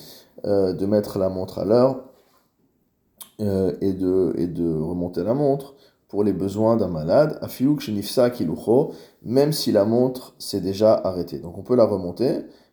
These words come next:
même si elle s'est déjà arrêtée, c'est ce que disent la Chachamim. Veda Od Deotan Moresha Od Shekorin Tachen Ur. Sache encore que ces montres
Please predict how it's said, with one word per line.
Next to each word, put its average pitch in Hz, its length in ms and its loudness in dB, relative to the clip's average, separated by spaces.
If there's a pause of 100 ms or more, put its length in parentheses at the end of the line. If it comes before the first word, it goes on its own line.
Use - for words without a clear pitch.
même 113 200 -2
si - 120 -4
elle - 80 0
s'est 98 100 -4
déjà 87 200 -4
arrêtée, 82 300 -2
c'est 135 120 -8
ce - 80 -12
que 98 80 -10
disent 90 180 -8
la 87 80 -4
Chachamim. - 400 -12 (580)
Veda - 380 8
Od 147 160 4
Deotan 123 420 2
Moresha 120 560 0
Od 110 180 2
Shekorin 113 460 -4
Tachen 113 320 2
Ur. - 280 -6 (540)
Sache 131 360 4
encore 120 480 2
que 117 380 4
ces 123 240 -6
montres 117 420 -4